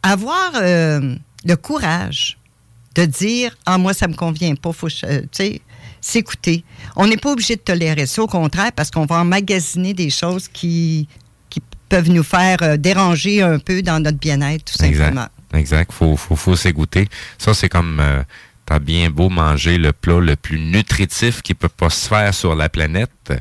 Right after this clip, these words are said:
Speaker 2: mais si t'étais en train de le manger en mauvaise compagnie, tu vas manger de l'amertume.
Speaker 1: Mm.
Speaker 2: Tu pourrais manger le pire des plats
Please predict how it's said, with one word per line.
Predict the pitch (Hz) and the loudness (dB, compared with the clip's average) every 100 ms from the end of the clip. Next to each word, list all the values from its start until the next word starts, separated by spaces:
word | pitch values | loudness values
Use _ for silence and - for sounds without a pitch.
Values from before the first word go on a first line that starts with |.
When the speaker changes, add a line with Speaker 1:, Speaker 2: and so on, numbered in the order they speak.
| - _ _ - | -8 _ _ -12
Speaker 2:
mais | 76 78 | -4 -2
si | - 76 | -2 -2
t'étais | 87 - | -2 2
en | 80 78 | 0 0
train | 95 95 | 0 2
de | 82 | 2
le | |
manger | 80 78 78 95 | 2 2 2 2
en | 85 | 2
mauvaise | 78 78 95 95 | 2 2 2 0
compagnie, | - 87 82 78 76 92 117 - _ _ _ | 0 0 2 0 0 -4 -6 -16 _ _ _
tu | - 78 | -4 0
vas | 76 76 | 2 2
manger | 76 78 82 78 87 | 2 0 2 2 2
de | |
l'amertume. | 80 80 71 - 82 76 71 - - | 0 0 -2 -2 -2 -2 -4 -18 -6
Speaker 1:
Mm. | 135 135 - | -2 -2 -4
Speaker 2:
Tu | - | -8
pourrais | - 90 92 | 0 2 4
manger | 95 90 90 107 | 4 4 4 4
le | 104 92 87 - | 4 2 2 2
pire | 151 147 135 | 2 4 2
des | 107 104 | 0 0
plats | 92 107 101 101 | 2 2 2 0